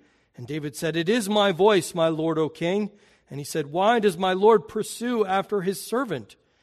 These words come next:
For what have I done? What evil is in my hands? Now, therefore, let my lord the king hear the words of his servant.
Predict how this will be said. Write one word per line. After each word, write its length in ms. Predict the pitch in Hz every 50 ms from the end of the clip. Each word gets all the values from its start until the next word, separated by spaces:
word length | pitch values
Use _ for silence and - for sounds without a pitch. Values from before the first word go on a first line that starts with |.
| _ _ _ _ _ _
For 140 | - 208 190
what 360 | 143 143 202 240 254 240 -
have 180 | 180 240 208
I 140 | 220 220 214
done? 640 | 175 139 185 208 226 269 285 254 190 139 113 98 - _ _ _ _ _ _ _ _ -
What 260 | 190 254 277 262 - -
evil 560 | 247 269 294 302 285 214 175 185 165 156 156
is 120 | 147 139
in 120 | 190 196 202
my 180 | 208 220 226
hands? 680 | 208 196 214 247 269 247 214 160 127 113 - - - - _ _ _ _ _ _
Now, 280 | - 160 180 196 202 208
therefore, 460 | 175 180 160 143 - - 156 143 147
let 180 | 143 170 180 165
my 160 | 175 175 175
lord 300 | 170 170 185 185 180 156
the 80 | 156 147
king 300 | - - 196 196 185 160
hear 220 | 139 190 214 214
the 120 | 165 160
words 400 | 147 143 165 185 208 196 170 135
of 80 | 143 127
his 140 | 147 143 -
servant. 500 | - - 202 214 180 123 107 - -